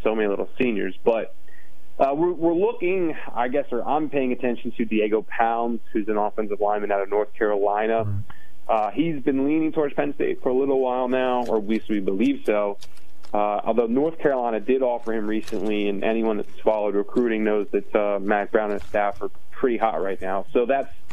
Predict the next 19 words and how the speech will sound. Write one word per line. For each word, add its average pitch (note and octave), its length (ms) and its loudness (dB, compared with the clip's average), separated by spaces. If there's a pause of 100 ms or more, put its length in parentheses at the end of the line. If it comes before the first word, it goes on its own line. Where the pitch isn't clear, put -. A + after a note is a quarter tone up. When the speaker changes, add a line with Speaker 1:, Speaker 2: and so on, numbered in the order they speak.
Speaker 1:
curious F#3 500 0
to C#3 60 2
watch. C3 340 0 (720)
But E3+ 100 2
that's G3+ 160 2
also F3+ 300 2
an C#3+ 80 2
in-state C#3 340 -2
school C3+ 340 0
who A#2 360 0 (220)
ignored B2+ 380 0
this A#2 160 -2
young G#2 160 0
man G#2 200 0
for G#2+ 100 0
a G2 60 0
while A2+ 440 0
and G#2+ 100 -2
then G#2+ 180 -2